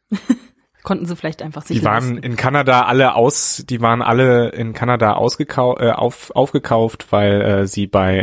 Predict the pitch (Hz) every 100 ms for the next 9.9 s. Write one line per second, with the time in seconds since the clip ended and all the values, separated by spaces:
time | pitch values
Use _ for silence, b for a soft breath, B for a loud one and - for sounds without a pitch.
0 | - 95 - - 120 131 - - 98 -
1 | 208 190 170 - - - 117 - 277 175
2 | 226 - 113 110 107 113 107 98 101 -
3 | 104 95 92 - - - 143 156 151 170
4 | 196 170 135 156 147 156 151 139 - 165
5 | - 175 165 147 - 160 160 165 147 139
6 | 147 143 135 139 131 - _ 147 - -
7 | 135 - B B B - 151 143 139 -
8 | 202 214 208 202 208 196 - 139 104 175
9 | 107 110 104 101 98 117 117 104 -